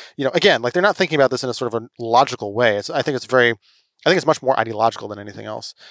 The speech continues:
and, uh, which is too bad. I mean, the good news is that maybe that can be changed, but I don't know. I mean, even, you know, the good news we were talking about before with the common borrowing,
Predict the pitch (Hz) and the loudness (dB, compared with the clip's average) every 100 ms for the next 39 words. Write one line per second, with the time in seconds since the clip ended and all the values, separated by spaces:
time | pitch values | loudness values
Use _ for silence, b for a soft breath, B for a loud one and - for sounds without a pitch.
0 | B B B 120 107 104 101 101 _ - | B B B -4 -2 -2 -8 -16 _ -6
1 | 117 104 110 113 117 - 131 117 92 113 | -4 -4 -6 -8 -10 -6 0 0 -2 -6
2 | 135 190 185 143 123 123 113 107 b b | -2 0 2 0 -2 0 0 0 b b
3 | b 127 120 110 107 113 104 - 113 104 | b -2 0 -2 -4 -8 -12 -8 -6 -8
4 | 101 - B B B B B B B B | -14 -20 B B B B B B B B
5 | B B 110 - 123 117 104 123 131 139 | B B -6 0 0 0 -2 -2 0 0
6 | 160 180 156 156 139 110 B B B B | 2 2 0 0 0 0 B B B B
7 | B _ _ _ _ _ _ 160 233 214 | B _ _ _ _ _ _ -2 0 2
8 | 196 151 143 143 139 117 113 156 139 120 | 2 2 2 2 2 0 -2 2 2 2
9 | 113 127 113 104 123 127 113 101 | 0 -2 -2 2 4 4 2 -2